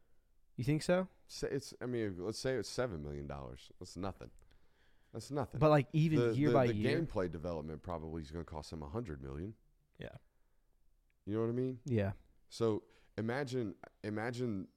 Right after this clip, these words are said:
Speaker 2: your product costing you a hundred million dollars, and then I say, "Hey, it's gonna cost you another seven percent for, uh, distribution."
Speaker 1: Mm-hmm.
Speaker 2: You'd be like, "Okay."
Speaker 1: But
Speaker 2: That's
Speaker 1: not,
Speaker 2: fine.
Speaker 1: not even from just a, a payment standpoint, from having to go in and find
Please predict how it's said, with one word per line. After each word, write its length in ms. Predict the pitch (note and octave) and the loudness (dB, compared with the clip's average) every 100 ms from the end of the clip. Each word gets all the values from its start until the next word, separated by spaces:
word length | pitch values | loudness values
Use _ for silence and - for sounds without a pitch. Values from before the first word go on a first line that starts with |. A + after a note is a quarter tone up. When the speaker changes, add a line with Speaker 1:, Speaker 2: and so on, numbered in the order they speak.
| - | -14
Speaker 2:
your 180 | F#2+ G2 | -4 -4
product 440 | - G2+ G2+ F2 | -2 -2 0 -2
costing 440 | - F#2+ F#2 F#2+ E2+ | -4 -4 -4 -6 -6
you 180 | E2 D2+ | -4 -6
a 60 | D#2+ | -6
hundred 240 | F2+ E2+ | -4 -4
million 240 | E2+ D#2+ | -2 -4
dollars, 380 | D2+ D#2 D#2 D2 A1+ | -4 -4 -4 -6 -8
and 80 | D#2+ | -6
then 60 | |
I 80 | D#2 | -6
say, 200 | D#2 E2+ | -6 -4
"Hey, 240 | E2 F2 D2+ - - - | -2 -2 -4 -10 -16 -12
it's 120 | E2+ | -4
gonna 140 | A2+ | -4
cost 300 | G2 G2+ F#2 | -2 -4 -4
you 60 | G2 | -4
another 240 | F2 E2+ | -2 -2
seven 340 | D#2+ - F2+ D#2+ | -4 -4 -4 -4
percent 380 | D#2+ - F2 - | -10 -8 -8 -8
for, 220 | E2+ D2+ - | -8 -6 -6
uh, 280 | D#2 C#2 C2+ D#2 | -6 -6 -8 -8
distribution." 640 | E2 - C#2+ D#2 - B1+ - C3+ | -10 -10 -8 -8 -8 -14 -8 -4
Speaker 1:
Mm-hmm. 200 | A#2 B2 - | -2 -2 -4
Speaker 2:
You'd 140 | F#2+ F2+ | -6 -2
be 60 | |
like, 160 | E2 D2 | -2 -2
"Okay." 180 | F2 D2+ - - _ - - - | -6 -6 -12 -20 _ -20 -14 4
Speaker 1:
But 100 | D#3+ | 8
Speaker 2:
That's 20 | |
Speaker 1:
not, 140 | F3 G3 | 10 8
Speaker 2:
fine. 100 | D#3+ - | 6 4
Speaker 1:
not 220 | D#3+ F#3+ | 6 8
even 220 | G#3+ F#3 | 8 6
from 220 | C3+ D3+ | 6 2
just 160 | C#3+ - | 2 4
a, 160 | B2+ A#2+ | 6 6
a 60 | |
payment 460 | - - B2+ A#2 - | 4 6 6 4 2
standpoint, 560 | - G#2 G2+ A#2 A2 - | -2 -2 0 -2 -2 2
from 220 | B2 G#2+ | 2 4
having 260 | C3 C3+ | 4 4
to 60 | C3+ | 4
go 200 | B2 B2 | 6 6
in 120 | A#2+ | 6
and 120 | A2 G#2+ | 2 2
find 600 | C3 A#2 A2+ A2+ A2 | 4 6 6 4 0